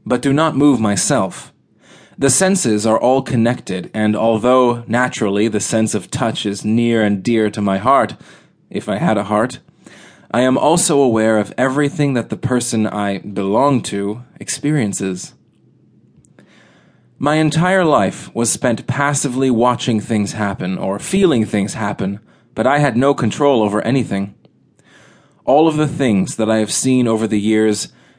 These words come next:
now, suddenly, for some strange reason, I am able to think about. I was no longer passive because now I was charged with electricity. The bee sting sensation was gone, but in its place was a need to leave.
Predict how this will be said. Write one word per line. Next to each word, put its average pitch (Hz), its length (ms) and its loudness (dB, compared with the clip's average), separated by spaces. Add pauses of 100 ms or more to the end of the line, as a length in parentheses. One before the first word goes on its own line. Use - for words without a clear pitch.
now, 123 340 2
suddenly, 139 500 0
for 107 140 -2
some 117 220 0
strange 131 440 0
reason, 123 380 2
I 123 280 0
am 117 140 2
able 120 380 0
to 113 100 -4
think 165 280 -2
about. 98 340 -4 (1040)
I 131 80 2
was 156 220 4
no 160 120 4
longer 165 300 2
passive 143 500 -2
because 113 460 -2
now 131 500 0 (380)
I 107 120 0
was 110 200 0
charged 127 600 0
with 110 200 -4
electricity. 110 880 -4 (760)
The 120 100 2
bee 151 360 2
sting 139 340 0
sensation 123 680 0
was 113 160 0
gone, 120 340 2
but 104 200 -2
in 151 120 0
its 180 160 -2
place 156 480 -2
was 123 280 -2 (360)
a 107 80 -4
need 127 380 0
to 131 140 -2
leave. 110 640 0